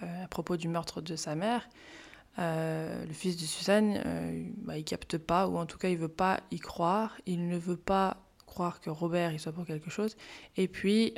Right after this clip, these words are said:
euh, ça aide aussi que Robert paye ses études, hein, euh, deux cent mille dollars, et il lui file aussi vingt-cinq mille dollars par an pendant quatre ans. Le fils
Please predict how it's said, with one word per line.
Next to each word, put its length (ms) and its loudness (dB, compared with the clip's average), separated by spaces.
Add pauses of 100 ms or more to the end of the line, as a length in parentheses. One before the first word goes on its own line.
euh, 720 0
ça 240 2
aide 180 4
aussi 280 -2
que 80 -2
Robert 340 0
paye 160 -4
ses 220 -4
études, 420 -4 (460)
hein, 160 -4 (160)
euh, 240 0
deux 160 0
cent 180 2
mille 220 2
dollars, 560 2 (100)
et 380 12 (680)
il 140 8
lui 80 8
file 220 6
aussi 380 6
vingt-cinq 520 2
mille 180 0
dollars 640 2 (140)
par 240 4
an 260 2 (220)
pendant 340 6
quatre 380 0
ans. 120 -8 (480)
Le 120 4
fils 500 2